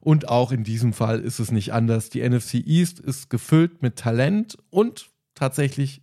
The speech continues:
mit richtig viel Win-Potenzial. Ja, ich hab's trotzdem versucht. Es ist alles ein bisschen ambivalent, würde ich sagen. Und das Ergebnis meiner Recherchen ist ganz klar, dass die New York Giants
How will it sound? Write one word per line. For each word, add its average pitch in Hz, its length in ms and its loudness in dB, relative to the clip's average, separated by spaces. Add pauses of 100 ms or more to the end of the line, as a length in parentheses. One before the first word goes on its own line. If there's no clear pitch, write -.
(140)
mit 127 280 -2
richtig 139 380 0
viel 131 460 0 (100)
Win-Potenzial. 120 1160 2 (760)
Ja, 127 180 6 (600)
ich 160 100 2
hab's 151 200 2
trotzdem 190 400 0
versucht. 196 600 0
Es 147 140 -4
ist 156 140 0
alles 147 260 2
ein 151 60 4
bisschen 151 320 2
ambivalent, 143 640 2
würde 156 180 2
ich 139 80 -4
sagen. 127 420 2 (120)
Und 131 140 0
das 123 120 0
Ergebnis 131 420 0
meiner 127 300 2
Recherchen 117 460 0
ist 117 160 -8
ganz 117 300 -2
klar, 117 240 0
dass 120 160 -6
die 127 100 0
New 117 140 4
York 117 220 2
Giants 123 520 -4